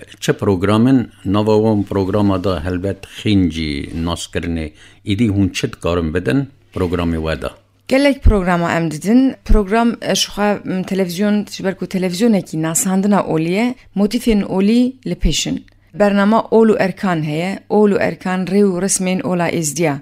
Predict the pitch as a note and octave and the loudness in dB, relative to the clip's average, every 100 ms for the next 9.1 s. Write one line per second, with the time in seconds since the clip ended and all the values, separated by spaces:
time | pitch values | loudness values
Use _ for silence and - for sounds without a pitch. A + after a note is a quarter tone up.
0 | _ _ _ - D#3 D3+ C#3+ D3 D#3 G2 | _ _ _ -6 -6 -4 -6 -6 -6 -6
1 | - - F2+ C#2+ - - - G3+ G#3 G3+ | -8 -12 -10 -8 -10 -16 -10 -4 0 2
2 | G#3 G#3 G3+ F3+ G#3+ A3 G3+ G3 F#3 D3+ | 2 0 -2 -2 0 2 4 2 2 0
3 | C#3 F3+ G3+ _ - E3+ F#3+ F3 F3 F#3+ | -4 -6 -10 _ -10 -4 -2 -2 -2 -2
4 | G#3 - - - - D3+ G3+ G3+ G3 F#3+ | -2 -4 -14 -20 -14 -2 2 4 2 -2
5 | E3+ F3+ G3+ F#3+ - D#3+ D#3+ G#3+ G#3 G#3 | -2 0 2 2 0 0 2 2 0 0
6 | - G#3 G3+ G3+ - F3 G3 E3 E3+ - | 0 -2 -2 -4 -8 -6 -4 -2 -4 -6
7 | F3+ F3+ - E3+ F3+ E3+ E3 - - E3+ | -6 -4 -4 -2 -2 -2 -4 -4 -2 -2
8 | E3+ E3+ D3+ - D#3 D#3 D3+ F3+ E3+ D3 | 0 2 0 -4 -6 -4 -2 0 0 -2